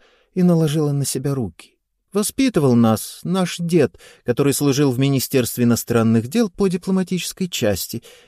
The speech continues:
Человек он был серьёзный, ответственный и заботился о нас как следует". "Наверное, много переезжали", протягивая Анне стакан с водой, спросил Холмс. "Да нет,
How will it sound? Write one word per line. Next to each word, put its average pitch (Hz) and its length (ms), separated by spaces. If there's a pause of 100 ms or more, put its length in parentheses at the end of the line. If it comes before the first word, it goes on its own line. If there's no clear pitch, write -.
Человек 165 360
он 165 160
был 160 140
серьёзный, 165 600
ответственный 113 680 (260)
и 170 80
заботился 160 600
о - 20
нас 135 200
как - 220
следует". 85 720 (560)
"Наверное, 135 500
много 147 320
переезжали", 143 760 (260)
протягивая 101 800
Анне 95 500
стакан 87 460
с - 80
водой, 180 300 (200)
спросил 113 460
Холмс. - 560 (360)
"Да 170 200
нет, 226 320